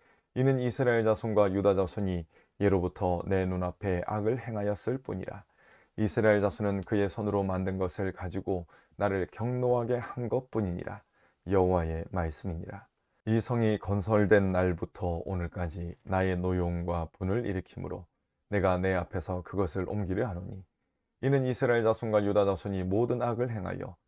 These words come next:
내 노여움을 일으켰음이라. 그들과 그들의 왕들과 그의 고관들과 그의 제사장들과 그의 선지자들과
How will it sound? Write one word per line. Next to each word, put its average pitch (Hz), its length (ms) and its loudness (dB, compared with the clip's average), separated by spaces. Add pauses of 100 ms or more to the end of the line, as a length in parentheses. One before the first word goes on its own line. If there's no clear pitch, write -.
(140)
내 92 240 2
노여움을 90 640 0
일으켰음이라. - 800 -6 (400)
그들과 110 360 6
그들의 107 260 6
왕들과 95 640 2
그의 98 240 0
고관들과 90 720 -2
그의 120 380 -2
제사장들과 92 880 -6 (280)
그의 139 260 4
선지자들과 107 840 0